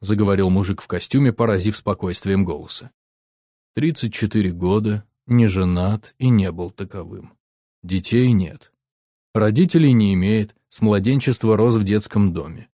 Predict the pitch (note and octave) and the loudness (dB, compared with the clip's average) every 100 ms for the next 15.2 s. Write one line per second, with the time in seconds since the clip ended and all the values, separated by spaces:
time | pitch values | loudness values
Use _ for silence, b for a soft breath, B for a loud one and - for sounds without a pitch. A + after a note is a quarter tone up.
0 | _ _ _ _ _ - G#2+ A2+ C3+ G3 | _ _ _ _ _ -2 0 4 4 6
1 | E3 - C3+ D#3+ D3 - C#3 B2+ F#2+ E2 | 4 2 0 0 -2 -4 -4 0 0 -2
2 | E2+ F2 - _ _ _ _ _ _ _ | -8 -12 -18 _ _ _ _ _ _ _
3 | _ _ _ _ _ _ _ _ A#2 G#2 | _ _ _ _ _ _ _ _ 0 2
4 | D3+ D3 C3 B2 - A2 - A2+ F2+ F#2 | 2 2 2 0 0 -2 0 -2 -2 -4
5 | E2+ F#2 A#2 C3 C#3 - B2 G#2 - A2+ | 0 0 2 2 -2 -2 0 0 0 -2
6 | G2+ - A2 - A#2+ G#2+ F2+ G#2 - G#2 | -2 -2 -4 -4 -6 -4 -4 -4 -4 -4
7 | A2 G#2+ - - - - _ _ _ _ | -4 -6 -10 -14 -20 -20 _ _ _ _
8 | _ _ _ - A#2+ - G3+ C3+ C#3+ - | _ _ _ -4 -2 2 4 4 2 0
9 | D3+ D3+ C3 G2+ F2+ - G#2+ - - - | -2 0 2 2 0 -4 -8 -10 -20 -18
10 | - - _ _ _ _ _ _ _ _ | -20 -20 _ _ _ _ _ _ _ _
11 | _ _ A#2 A#2+ - G#2 F#2+ F2 A#2 A#2 | _ _ 0 2 2 0 0 2 0 0
12 | G#2 A2+ A#2 G#2+ F2 G#2+ F#2+ - - F#2+ | -2 0 2 2 0 -4 -4 -6 -10 -4
13 | F#2+ G#2 A2+ C3+ - D3 B2+ F2 G2+ A#2 | -2 0 -2 -4 -4 0 2 2 0 0
14 | A#2 B2+ G#2+ G2+ F#2 F2+ F2+ F2 - - | 0 -2 0 2 0 0 -2 -2 -6 -12
15 | - | -14